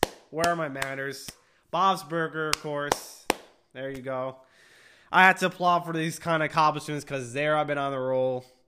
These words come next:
and these movies were just slept like that. And honestly,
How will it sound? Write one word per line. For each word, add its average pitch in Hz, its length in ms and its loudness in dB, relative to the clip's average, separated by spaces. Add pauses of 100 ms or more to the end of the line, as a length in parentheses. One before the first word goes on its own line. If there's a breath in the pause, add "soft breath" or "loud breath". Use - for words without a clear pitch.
(220)
and 120 320 -6
these 131 160 -6
movies 135 340 -6
were 123 180 -6
just 120 200 -10
slept 123 460 -6
like 110 240 -10
that. 110 280 -4
And 104 140 -10
honestly, 123 640 -6